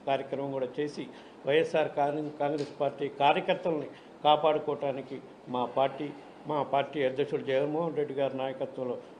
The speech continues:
తప్పకుండా మా పార్టీ కట్టుబడి ఉంటుంది. వాళ్ళకు అండగా ఉండేదాని కార్యక్రమం కూడా చేస్తాము. రాబోయే రోజుల్లో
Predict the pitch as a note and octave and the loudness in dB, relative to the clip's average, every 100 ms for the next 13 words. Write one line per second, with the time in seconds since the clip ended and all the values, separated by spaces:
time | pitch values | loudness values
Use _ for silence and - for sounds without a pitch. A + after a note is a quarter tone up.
0 | - D#3 D3 F#3 E3+ F3+ F3 E3 C#3 C3 | -4 -2 2 2 4 4 2 2 0 0
1 | C3+ - C3+ - - - - - - - | -2 -4 -10 -14 -20 -20 -20 -20 -20 -20
2 | - - D3 E3 D#3+ D#3+ C3 C3 A#2+ A#2 | -20 2 2 6 4 4 2 -6 -8 -10
3 | - - C3 C3+ C3+ B2 D3 E3+ E3 D#3 | -14 -4 2 2 2 0 4 6 4 4
4 | D#3 C#3+ C#3+ C#3 C3+ C#3 D3+ E3+ D#3 D#3+ | 2 2 -2 -2 2 2 2 0 2 0
5 | D#3 C3+ C3 - C3 B2 - - - - | 0 -2 -4 -4 -6 -6 -10 -18 -20 4
6 | B2+ D#3 E3 E3 E3+ E3+ F#3 D#3+ | 8 10 10 8 6 6 4 2